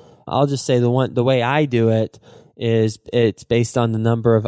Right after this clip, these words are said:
occupants in the, in the, um,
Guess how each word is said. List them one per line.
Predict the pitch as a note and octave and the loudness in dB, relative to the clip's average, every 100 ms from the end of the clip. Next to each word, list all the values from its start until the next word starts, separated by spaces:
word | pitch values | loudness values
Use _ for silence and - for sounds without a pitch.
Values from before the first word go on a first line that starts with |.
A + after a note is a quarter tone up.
| - | -4
occupants | G#2 G#2+ - A2+ A#2 A2+ G#2+ - - _ _ - | -2 -2 -2 -4 0 0 -2 -8 -14 _ _ -8
in | A2+ A#2+ A#2 | -2 -2 0
the, | A#2 A2+ A2+ A2 - _ - | 2 2 2 -2 -8 _ -4
in | A#2+ A#2+ | -2 0
the, | A2+ A2+ G#2+ | 2 2 2
um, | G#2 G#2 G#2 G2+ | 0 -2 -4 -8